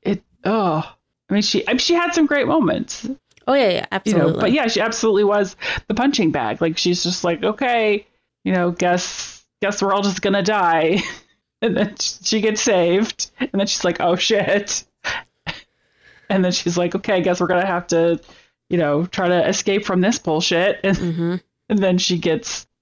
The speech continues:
Speaker 1: you know, cut up. It, yeah. And then David. So she
Speaker 2: Did you like how they did her scars?
Speaker 1: Yeah, I,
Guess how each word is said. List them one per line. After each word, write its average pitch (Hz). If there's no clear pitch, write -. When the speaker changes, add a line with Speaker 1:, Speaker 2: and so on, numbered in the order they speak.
Speaker 1:
you 170
know, 160
cut 202
up. 175
It, 156
yeah. 170
And 170
then 170
David. 156
So 156
she 160
Speaker 2:
Did 226
you 294
like 320
how 233
they 208
did 196
her 180
scars? 170
Speaker 1:
Yeah, 220
I, -